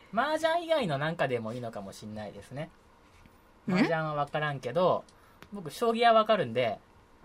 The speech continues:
Speaker 2: またまた。
Speaker 1: ミヤ-、ミヤンタンと将棋で。
Speaker 2: 何それ、知的アピール？
Speaker 1: 戦い、戦いたいですね。
Speaker 2: 私だってオセロできるよ。
Speaker 1: じゃあ、オセロで。
Speaker 2: オセロはね、角を取れるよ、ちゃんと。
Speaker 1: えー、なんかそういう感じのキャラゲーがあってもいいかもしれないですね。
Speaker 2: あとね、五目並べできる。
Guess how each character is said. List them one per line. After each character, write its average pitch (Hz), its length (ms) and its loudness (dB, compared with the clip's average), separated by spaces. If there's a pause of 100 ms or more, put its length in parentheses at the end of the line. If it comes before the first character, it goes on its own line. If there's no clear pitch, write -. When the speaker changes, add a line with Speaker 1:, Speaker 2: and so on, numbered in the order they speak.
(720)
Speaker 2:
ま 330 280 10
た 349 120 12
ま 339 120 12
た。 330 40 8
Speaker 1:
ミ 330 60 12
ヤ-、 247 80 12
ミ 226 80 4
ヤ 226 120 8
ン 202 40 2
タ 180 140 6
ン 151 60 0
と 139 100 -2
将 156 160 -2
棋 139 180 -4
で。 151 180 0
Speaker 2:
何 311 160 8
そ 269 60 8
れ、 214 80 10
知 - 120 4
的 311 220 6
ア 311 120 12
ピ - 80 6
ー 262 100 10
ル？ 175 60 8
Speaker 1:
戦 165 180 2
い、 165 40 6
戦 156 100 4
い 143 80 0
た 135 100 6
い 113 60 0
で 98 60 -8
す - 20 -16
ね。 - 80 -18
Speaker 2:
私 392 220 10
だ 440 80 12
っ - 20 8
て - 80 8
オ 453 80 10
セ 339 80 8
ロ 240 80 12
で 208 60 4
き 202 80 2
る 156 80 4
よ。 - 60 -6 (160)
Speaker 1:
じ 165 80 -2
ゃ 151 40 0
あ、 - 20 -2
オ 160 80 -4
セ 185 100 -2
ロ 156 60 -2
で。 127 260 -6 (220)
Speaker 2:
オ - 20 -4
セ 381 140 8
ロ 370 100 6
は 214 120 10
ね、 185 160 6 (560)
角 359 260 12
を 226 80 12
取 226 160 8
れ 202 60 6
る 180 80 6
よ、 - 80 4
ち - 80 -4
ゃ - 40 -4
ん 208 80 -4
と。 233 120 -8
Speaker 1:
え 120 520 -4
ー、 - 20 -12
な 220 100 2
ん - 20 -2
か 175 160 4
そ 262 240 0
う - 20 -2
い 277 80 -4
う 277 140 -4
感 254 220 -2
じ 254 80 -2
の 240 160 -2
キ 220 80 -4
ャ 208 60 2
ラ 190 120 0
ゲ 180 160 0
ー 175 40 0
が 170 80 6
あ 170 40 6
っ 170 40 0
て - 120 0
も 392 40 12
い - 20 10
い - 20 -2
か 359 80 12
も 320 40 12
し - 20 6
れ - 0 -
な 269 80 10
い - 20 10
で 233 60 8
す - 0 -
ね。 - 0 -
Speaker 2:
あ - 0 -
と - 0 -
ね、 - 20 4
五 262 60 10
目 330 240 10
並 339 180 12
べ 233 80 12
で 196 80 4
き 185 140 0
る。 - 100 -4